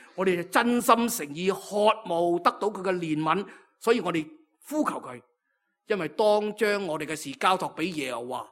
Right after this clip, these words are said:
並倚靠他，佢話佢必成就。因為耶穌話，應當一無掛慮，凡事藉着禱告、祈求、感謝，將我哋所需要嘅話畀佢聽。佢喺基督耶穌裏面，就將出人意外嘅平安賜畀我哋。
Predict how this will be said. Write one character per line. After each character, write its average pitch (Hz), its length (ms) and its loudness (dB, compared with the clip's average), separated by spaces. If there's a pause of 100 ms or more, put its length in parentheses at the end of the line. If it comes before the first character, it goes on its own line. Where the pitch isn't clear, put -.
並 131 220 -8
倚 139 160 -10
靠 143 220 -4
他， 151 220 -8 (680)
佢 131 160 -16
話 117 220 -14 (260)
佢 117 180 -18 (220)
必 202 80 -6
成 - 300 -10 (100)
就。 - 180 -20 (840)
因 359 100 8
為 277 140 10
耶 226 120 10
穌 330 180 6
話， 247 440 8
應 330 120 0
當 320 140 8
一 339 60 4
無 226 200 8
掛 277 300 8
慮， 254 160 10
凡 214 160 4
事 240 80 -6
藉 254 120 -4
着 254 120 2
禱 262 220 6
告、 294 180 4
祈 208 160 2
求、 208 140 6
感 247 280 4 (180)
謝， 240 200 6
將 302 200 4
我 277 80 2
哋 233 60 6
所 247 120 0
需 294 160 0
要 254 60 -2
嘅 254 80 6
話 220 160 8
畀 277 120 4
佢 254 40 8
聽。 285 100 6 (360)
佢 240 180 6
喺 240 120 6
基 330 140 4
督 302 120 2
耶 208 220 8
穌 285 320 8
裏 269 80 6
面， 240 260 4 (840)
就 147 120 -8
將 180 200 -8
出 - 180 -12
人 120 200 -20
意 151 180 -8
外 139 100 -12
嘅 143 160 -14
平 123 220 -20
安 151 160 -8
賜 135 140 -20
畀 127 160 -18
我 127 80 -18
哋。 120 160 -20